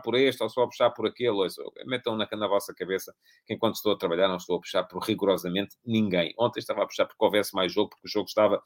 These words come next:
estava bom e foi, e foi muito, muito interessante. Diz-me aqui o João Cília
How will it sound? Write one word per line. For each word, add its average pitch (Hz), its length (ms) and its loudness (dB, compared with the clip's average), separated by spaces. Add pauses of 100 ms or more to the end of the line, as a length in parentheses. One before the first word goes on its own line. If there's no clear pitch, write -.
(220)
estava 104 340 8
bom 127 240 6
e 107 80 2
foi, 113 340 6 (300)
e 117 100 0
foi 117 220 4
muito, 113 340 2
muito 110 240 0
interessante. 92 540 0
Diz-me 160 220 6
aqui - 120 0
o 175 60 12
João 151 220 8
Cília 131 480 8